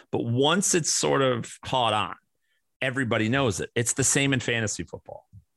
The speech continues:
and everybody forgets. And, like, the Patriots,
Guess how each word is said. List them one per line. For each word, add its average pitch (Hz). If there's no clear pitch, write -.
and 120
everybody 143
forgets. -
And, 107
like, 113
the 123
Patriots, 127